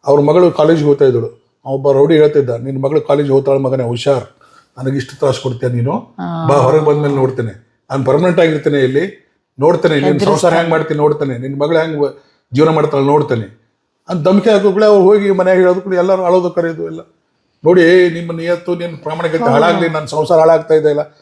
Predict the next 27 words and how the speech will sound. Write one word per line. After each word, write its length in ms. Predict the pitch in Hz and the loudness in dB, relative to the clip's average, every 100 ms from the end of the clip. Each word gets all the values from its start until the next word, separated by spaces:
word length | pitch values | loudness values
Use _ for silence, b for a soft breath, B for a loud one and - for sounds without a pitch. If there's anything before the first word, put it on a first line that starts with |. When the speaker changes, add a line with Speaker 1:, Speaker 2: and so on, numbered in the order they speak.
| b b | b b
Speaker 1:
ಮಗಳ 140 | 139 165 | 0 2
ಜೀವನ 280 | 147 160 156 | 2 2 2
ಹೆಂಗೆ?" 340 | 151 151 143 | 2 2 0
ಅಂತ 140 | 139 | 0
ಹೇಳೋದು 200 | 156 175 | -4 -6
ಹೊಸು 220 | 160 151 185 | -6 -6 -6
ಹೆದರ್ಕೊಂಡ್ಬಿಟ್ಟು, 840 | 165 165 175 160 - 151 _ _ _ _ - | -6 -10 -12 -14 -18 -20 _ _ _ _ -8
"ನೀ 80 | 143 | 0
ಬೇಡ 200 | 135 190 | 2 2
ಬೇಡ, 200 | 196 185 | 2 2
ನೀ 160 | 175 | 0
ರಿಜೈನ್ 420 | 165 147 175 190 185 | -2 -2 0 0 0
ಮಾಡು, 200 | 180 196 | -2 -2
ಇಲ್ಲ 120 | 190 | -2
ಬದ್ಲಿ 260 | 165 165 | -2 2
ಇರ್ತವೆ 260 | 175 147 139 | 2 2 -4
ಮಾಡ್ಕೊ." 360 | 131 117 - _ _ _ _ _ _ _ _ _ _ _ _ _ _ _ | -6 -16 -20 _ _ _ _ _ _ _ _ _ _ _ _ _ _ _
Speaker 2:
ಮತ್ತೆ 200 | 226 226 | -2 2
ಎಲ್ಲಿ 140 | 233 247 | 2 2
ಚೇಂಜ್ 340 | 240 208 185 | 0 -2 -2
ಆಗುತ್ತೆ? 280 | 170 156 160 | -4 -4 0
Speaker 1:
ಎಲ್ಲಿ 200 | 233 226 | 4 4
ಬರ್ತದೆ? 640 | 185 165 156 147 147 - | 4 2 2 2 0 0
ಇದು 120 | 180 226 | 0 2
ಒಂಥರ 360 | 202 180 170 | 2 2 2
ಆದ್ರೆ 640 | 165 156 127 113 143 - _ _ _ 156 | 2 2 0 -4 -6 -10 _ _ _ -4
ಇನ್ನೊಂದು 680 | 180 233 220 175 135 165 | -2 0 2 4 4 0